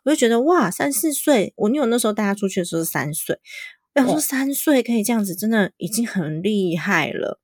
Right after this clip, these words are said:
Speaker 1: 而且那是一定要有一个神经很大条的妈妈，她才有办法成长得这么快。 <laughs>
Speaker 2: 真的。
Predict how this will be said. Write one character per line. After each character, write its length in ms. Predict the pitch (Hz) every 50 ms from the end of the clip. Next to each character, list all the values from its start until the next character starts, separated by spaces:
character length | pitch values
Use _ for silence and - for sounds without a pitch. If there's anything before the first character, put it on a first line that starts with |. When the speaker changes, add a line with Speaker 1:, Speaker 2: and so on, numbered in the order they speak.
| _ - - - - -
Speaker 1:
而 60 | 269
且 100 | 285 294
那 140 | 254 285 294
是 100 | 277 294 269
一 140 | - - 226
定 220 | - 269 277 269
要 160 | 269 254 226
有 160 | 185 165 156
一 100 | - - 175
个 140 | - 190 180
神 220 | - - 180 180
经 160 | 202 226 233
很 120 | 214 156 -
大 160 | - 208 196
条 160 | 175 175 151
的 100 | 151 160
妈 180 | 165 170 170 175
妈， 160 | 180 175 180
她 140 | 202 - 262
才 140 | 254 - 196
有 60 | -
办 120 | - 220 202
法 120 | 175 -
成 200 | - - - 151 170
长 140 | 185 -
得 60 | - -
这 100 | - 196
么 140 | 190 - -
快。 220 | - - 160 - - - - _ _
<laughs> 320 | - - - - - -
Speaker 2:
真 100 | - -
的。 640 | 339 - - 427 339 381 466 466 - - - 339 -